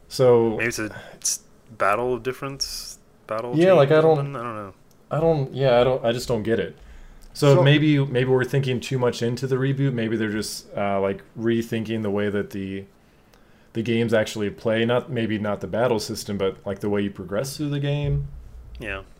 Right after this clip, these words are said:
Speaker 3: I can't
Speaker 1: But
Speaker 3: imagine
Speaker 1: you
Speaker 3: them breaking the formula, right? I mean, it works. You can't break a formula that is golden. Like,
Speaker 1: They did
Speaker 3: golden.
Speaker 1: last time. They did last time.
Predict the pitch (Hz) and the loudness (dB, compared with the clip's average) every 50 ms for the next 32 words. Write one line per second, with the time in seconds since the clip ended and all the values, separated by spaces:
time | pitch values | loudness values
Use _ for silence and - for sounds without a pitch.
0 | - 123 127 120 - - 170 175 190 170 170 151 139 131 156 180 180 131 117 104 | -4 -4 -4 -4 -6 -6 -4 -2 -2 -2 -2 -2 0 2 2 2 2 0 -4 -4
1 | 98 107 107 107 - 110 98 90 - - 98 95 90 87 85 87 87 87 90 87 | -4 -4 -4 -4 -6 -10 -10 -10 -10 -8 -6 -6 -6 -6 -8 -10 -10 -8 -8 -6
2 | 87 90 - - - 95 95 95 95 - - 104 101 92 - - - - - 104 | -6 -8 -10 -12 -12 -10 -10 -8 -8 -8 -8 -6 -8 -8 -8 -10 -16 -12 -12 -12
3 | - - 123 - - 113 110 101 95 - 98 98 92 92 90 90 90 90 - 95 | -8 -8 -8 -8 -6 -8 -8 -8 -8 -8 -8 -8 -6 -6 -6 -6 -6 -6 -6 -6
4 | 95 90 90 87 85 - - - 98 92 87 80 82 85 85 90 90 90 87 - | -6 -6 -6 -8 -12 -12 -8 -6 -6 -4 -6 -6 -10 -12 -8 -8 -8 -8 -8 -10
5 | - 92 90 101 123 175 - 151 160 131 120 - 127 120 120 117 117 117 - - | -8 -6 -2 4 6 6 8 8 6 6 4 2 0 0 0 -2 -4 -6 -12 -16
6 | - - - _ _ _ _ _ - - _ _ _ _ _ _ _ _ - _ | -20 -20 -20 _ _ _ _ _ -20 -20 _ _ _ _ _ _ _ _ -20 _
7 | _ _ _ _ - - 87 82 95 101 104 123 131 139 139 139 - - 110 107 | _ _ _ _ -20 -18 -16 -12 -10 -10 -8 -6 -6 -6 -6 -8 -8 -8 -8 -8
8 | 104 101 104 104 | -8 -10 -10 -14